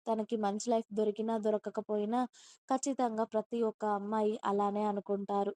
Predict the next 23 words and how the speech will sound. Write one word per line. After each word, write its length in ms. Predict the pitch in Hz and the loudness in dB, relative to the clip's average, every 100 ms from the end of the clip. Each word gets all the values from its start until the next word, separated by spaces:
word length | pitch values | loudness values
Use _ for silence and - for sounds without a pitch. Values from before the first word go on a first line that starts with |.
| - | -6
ఇప్పుడు 280 | 214 220 208 | 0 0 2
మిత్ర 360 | 202 - 226 | -2 0 0
కూడా 280 | - 202 220 220 - | 0 0 0 -2 -2
అదే 260 | 196 190 208 | -2 2 2
అనుకుంది. 540 | 202 190 202 190 196 190 - - _ - | 2 -2 -6 -4 -2 -4 -8 -20 _ 0
ఇంకా 300 | 254 233 240 220 | 0 4 2 2
ఉంది. 260 | 202 214 | 0 0
మీకు 220 | 262 240 233 | 0 0 0
నా 100 | 220 | 2
స్టోరీస్ 400 | 233 226 262 269 | 2 2 2 0
నచ్చినట్టయితే 640 | 262 - 247 240 247 285 | -2 0 0 0 0 0
ప్లీజ్ 300 | 285 285 226 | 2 2 4
లైక్ 240 | 220 214 - | 4 4 0
చేయండి, 340 | 233 214 220 | -4 -2 -2
షేర్ 240 | 233 226 220 | -2 -2 0
చేయండి. 360 | 233 208 220 | 0 0 2
అలాగే 260 | 233 220 226 | 4 2 2
ఛానల్‌ని 400 | 247 226 233 240 | 0 0 -2 0
తప్పకుండా 460 | 233 233 247 247 247 | 0 0 0 0 0
కొత్త 200 | 233 233 | 0 2
వాళ్ళందరూ 460 | 240 226 226 262 | 2 2 0 0
సబ్స్క్రైబ్ 540 | 285 247 220 233 233 - | 0 0 -2 -4 -4 -2
చేయండి. 400 | 233 220 214 | 0 0 0